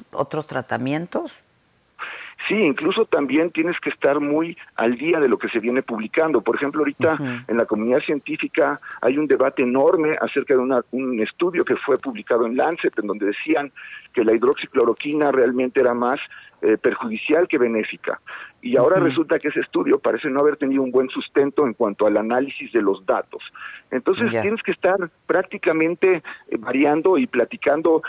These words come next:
Speaker 2: Eh, nosotros lo hacemos continuamente, incluso con otros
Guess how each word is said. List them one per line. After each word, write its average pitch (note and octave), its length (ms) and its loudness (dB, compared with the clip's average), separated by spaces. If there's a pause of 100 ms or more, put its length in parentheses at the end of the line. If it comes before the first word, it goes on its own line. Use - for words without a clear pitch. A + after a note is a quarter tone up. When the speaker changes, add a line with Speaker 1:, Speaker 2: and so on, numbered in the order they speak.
(140)
Speaker 2:
Eh, G#2 320 2
nosotros C3 460 -2
lo B2+ 100 4
hacemos D3 420 0
continuamente, C#3+ 800 0
incluso C3 320 -2
con A2+ 220 0
otros B2+ 280 0